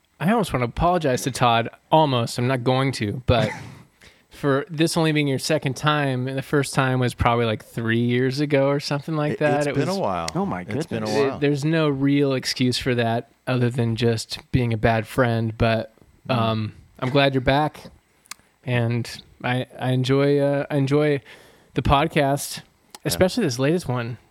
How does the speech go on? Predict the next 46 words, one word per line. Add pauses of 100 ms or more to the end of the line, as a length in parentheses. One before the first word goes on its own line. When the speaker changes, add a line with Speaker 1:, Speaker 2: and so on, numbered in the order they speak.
Speaker 1:
the,
the
politics
one (360)
Speaker 2:
Mm. (600)
Speaker 1:
on
part
one.
That
was
one (440)
you
mentioned.
You
mentioned
efficiency, (260)
Jeff (680)
and
Todd. (760)
Uh, (440)
that
was (240)
too
efficient, (240)
and
I
know
there's
a
part
two
coming
out,
which
Speaker 2:
Mm.
Speaker 1:
will
probably
be
out
around
the
time
this
one
comes
out.